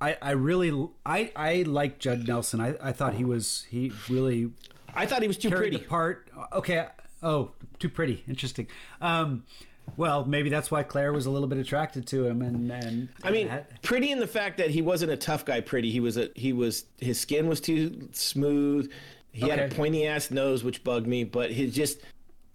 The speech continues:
Speaker 2: and that
Speaker 1: I
Speaker 2: little fucking hair thing, the little gray hair,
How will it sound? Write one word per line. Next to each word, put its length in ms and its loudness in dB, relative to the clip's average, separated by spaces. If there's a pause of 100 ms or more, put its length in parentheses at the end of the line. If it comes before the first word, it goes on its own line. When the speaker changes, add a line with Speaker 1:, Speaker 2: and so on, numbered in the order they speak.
Speaker 2:
and 120 2
that 100 2
Speaker 1:
I 20 0
Speaker 2:
little 200 2
fucking 720 2
hair 400 2
thing, 500 -2
the 80 0
little 240 6
gray 400 2
hair, 600 0